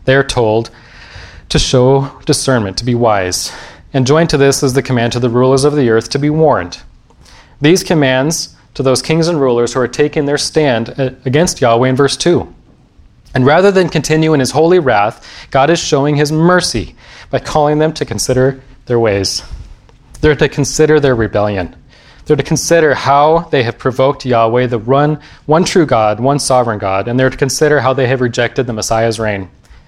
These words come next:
The next step to repentance is found in verse eleven. Rather than th-, tell them to cower in fear,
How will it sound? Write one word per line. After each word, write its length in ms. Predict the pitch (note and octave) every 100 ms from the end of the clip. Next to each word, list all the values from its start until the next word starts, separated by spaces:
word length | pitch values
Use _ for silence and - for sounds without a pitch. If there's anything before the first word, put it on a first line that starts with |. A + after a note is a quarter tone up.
| - - - - -
The 80 | D3
next 260 | D#3 E3+
step 260 | - D#3 D3
to 80 | D3
repentance 560 | B2 C3 C3+ D3+ C#3+
is 120 | C3 -
found 220 | B2+ B2
in 100 | A#2+
verse 280 | B2 B2 C3
eleven. 460 | A2+ G#2+ G2 F#2+ - - _ -
Rather 320 | C#3 D#3 E3+
than 180 | D#3 C3+
th-, 260 | C#3 D3+ -
tell 260 | - D3+
them 160 | D#3 D#3+
to 80 | B2+
cower 400 | - - C#3+ D3+
in 100 | D#3
fear, 500 | - A#2+ G#2 A2+ B2